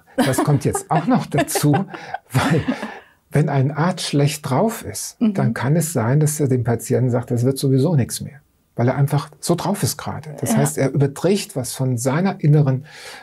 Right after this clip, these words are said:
Speaker 1: Anspannung auf den Patienten, nimmt sich nicht die Zeit, ist nicht empathisch da,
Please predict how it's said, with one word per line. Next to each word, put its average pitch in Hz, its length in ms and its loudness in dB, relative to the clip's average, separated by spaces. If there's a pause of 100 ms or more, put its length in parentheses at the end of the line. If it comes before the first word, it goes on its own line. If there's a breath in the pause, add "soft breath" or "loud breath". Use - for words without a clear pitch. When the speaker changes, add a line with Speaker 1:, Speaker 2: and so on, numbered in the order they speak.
(180 loud breath)
Speaker 1:
Anspannung 139 720 -2
auf 123 200 -2
den 120 140 -4
Patienten, 127 560 0
nimmt 139 180 4
sich 123 160 0
nicht 123 220 -2
die - 100 -6
Zeit, 151 460 -2
ist - 180 -4
nicht 120 140 -2
empathisch 135 720 -2
da, 139 260 -2